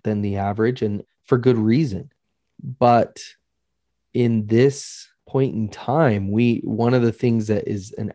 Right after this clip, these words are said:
absolute necessity is to be fast. You know, we, we're, I dipped into a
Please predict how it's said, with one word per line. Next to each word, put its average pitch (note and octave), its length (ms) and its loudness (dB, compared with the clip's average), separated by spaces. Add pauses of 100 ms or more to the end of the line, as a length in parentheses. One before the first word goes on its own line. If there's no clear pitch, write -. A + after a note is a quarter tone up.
absolute A2 1200 0 (260)
necessity G#2+ 680 -2
is F#2+ 120 -6
to - 100 -6
be G2 120 -6
fast. - 540 -4 (180)
You A2 120 -4
know, G2+ 180 -4
we, G#2 240 2
we're, G#2+ 380 2 (100)
I A#2 100 2
dipped A2+ 360 0
into G#2+ 420 0
a G2 300 -4